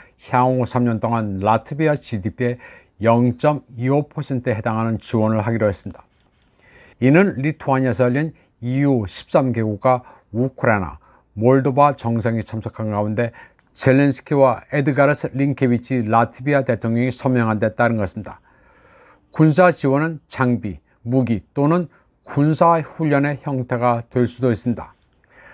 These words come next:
라트비아는 그러면서 우크라이나의 나토, 유럽연합 가입 열망을 지지한다고 선언했습니다. 또 다른 발틱 국가 에스토니아도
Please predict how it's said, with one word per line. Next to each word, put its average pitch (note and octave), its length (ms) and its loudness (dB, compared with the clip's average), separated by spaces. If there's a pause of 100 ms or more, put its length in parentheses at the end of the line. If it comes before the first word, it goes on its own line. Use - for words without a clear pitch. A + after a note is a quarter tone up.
(340)
라트비아는 D#3 760 2
그러면서 B2+ 560 2
우크라이나의 B2 960 0 (260)
나토, G#2+ 680 2 (240)
유럽연합 B2+ 760 0
가입 A2+ 460 0
열망을 A#2+ 440 2
지지한다고 G#2+ 760 -2
선언했습니다. A#2+ 760 0 (1080)
또 F3+ 120 6
다른 F3 380 4
발틱 C3 340 -2
국가 C#3 540 -4
에스토니아도 C3 720 0